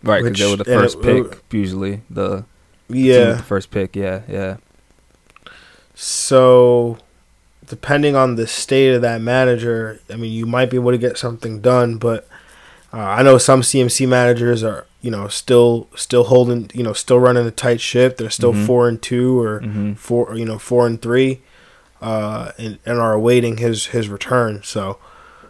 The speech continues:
Speaker 2: uh, something to watch there. Some other, some other Jags at the position. There's a long list of guys that,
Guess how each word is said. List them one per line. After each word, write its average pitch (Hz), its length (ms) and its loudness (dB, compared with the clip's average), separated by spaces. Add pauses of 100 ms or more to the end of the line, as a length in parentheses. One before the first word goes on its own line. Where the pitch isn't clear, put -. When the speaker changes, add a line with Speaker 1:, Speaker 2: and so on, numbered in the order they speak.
(140)
Speaker 2:
uh, 104 420 -6 (460)
something 151 280 2
to 135 60 4
watch 127 260 4
there. 131 160 4
Some 160 200 -2
other, 190 360 6
some 160 200 -2
other 160 160 2
Jags 135 360 4
at 120 60 -10
the 127 80 -6
position. 123 380 0
There's 127 140 2
a 120 60 2
long 117 340 2
list 120 260 2
of 110 80 -4
guys 117 440 -2
that, 107 280 -8